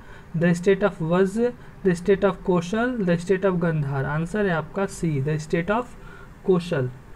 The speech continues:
ठीक है। जो कोशल है वो आपके महाजनपदों में एक था और इसकी जो राजधानी थी वो थी आपकी श्रावस्ती, श्रावस्ती,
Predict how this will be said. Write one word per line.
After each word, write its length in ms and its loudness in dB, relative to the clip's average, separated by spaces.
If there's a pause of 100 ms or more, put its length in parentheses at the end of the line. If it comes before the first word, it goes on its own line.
(1400)
ठीक 200 -4
है। 220 0
जो 140 -2
कोशल 440 2
है 100 4
वो 180 0
आपके 260 -2
महाजनपदों 680 2
में 140 2
एक 160 -2
था 380 -4 (380)
और 140 2
इसकी 260 -2
जो 120 2
राजधानी 560 2
थी 140 0
वो 160 0
थी 160 -4
आपकी 260 -2
श्रावस्ती, 760 -4 (1300)
श्रावस्ती, 1200 -2